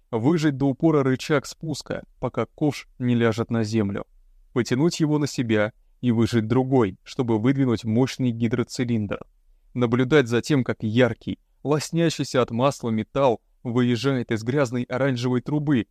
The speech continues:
вонзая ковш в землю. Мигающая лампочка. Зубья ковша, скользящие в пластах грунта. Теперь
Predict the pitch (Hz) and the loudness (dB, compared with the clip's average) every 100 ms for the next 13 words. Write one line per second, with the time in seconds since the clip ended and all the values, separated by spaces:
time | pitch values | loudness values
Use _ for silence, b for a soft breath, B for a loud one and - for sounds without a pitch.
0 | _ - 123 113 113 113 110 - 117 - | _ -4 0 0 2 2 0 -2 -2 -2
1 | - _ 123 107 113 110 101 107 - _ | -16 _ -6 -2 2 2 2 -4 -8 _
2 | _ _ - 117 110 113 104 - 117 117 | _ _ -4 0 4 2 2 0 2 2
3 | 107 - - - - _ _ _ - 110 | 0 -4 -12 -12 -14 _ _ _ -12 -4
4 | 123 165 135 127 131 113 - 143 107 101 | 0 2 2 0 -2 -4 -2 0 0 -4
5 | - - 113 113 147 - 127 113 - 117 | -12 -4 -2 0 0 0 -2 -2 -2 -4
6 | - 143 120 120 160 139 110 - - _ | -2 -2 0 2 4 2 0 -6 -8 _
7 | _ _ - - 110 - 107 | _ _ -20 -8 -6 0 -2